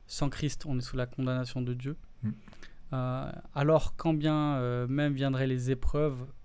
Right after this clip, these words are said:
Speaker 1: et que, euh, elles, elles nous accableraient, on a une joie qui non seulement est la joie qui s'attache à notre espérance, mais aussi qui s'attache à notre salut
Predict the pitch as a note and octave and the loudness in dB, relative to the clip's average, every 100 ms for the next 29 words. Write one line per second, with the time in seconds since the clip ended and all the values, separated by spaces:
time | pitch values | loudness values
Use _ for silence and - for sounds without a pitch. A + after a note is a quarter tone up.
0 | - B2 - C#3 C#3 B2 A#2+ B2 - C3 | -8 -8 -2 0 0 0 -2 -6 -8 -6
1 | A#2+ - B2 B2 B2 C3+ - C3 C3 B2+ | -6 -6 -4 -2 -2 -2 -2 -2 0 2
2 | C#3 F3+ - - - - - C3 C3 C#3+ | 0 -2 -8 -18 -18 -18 -10 -2 0 2
3 | C#3 C3+ A#2+ C3 C#3 C#3+ D3 - - - | 2 0 0 0 2 2 0 -8 -14 -16
4 | - - - - - C3+ C#3 C#3 D3 C#3 | -20 -20 -20 -18 -6 -2 -2 0 2 2
5 | C#3 D3+ D3+ - C#3 B2+ B2+ B2+ B2+ C#3+ | 2 2 0 -2 -4 -2 0 0 0 0
6 | C3+ C3+ B2+ C3 C#3+ C3+ - B2+ B2 B2+ | 0 -4 -4 -2 -2 -2 -2 -4 -4 -4
7 | - C3 D#3+ F#3 - - - C3 - E3+ | 6 6 6 0 -12 -12 -4 -4 -4 -6
8 | C3 C3+ C3 D3+ - - C3 - - - | -2 0 4 4 4 -2 -2 -2 -4 0
9 | C3+ E3 | 2 2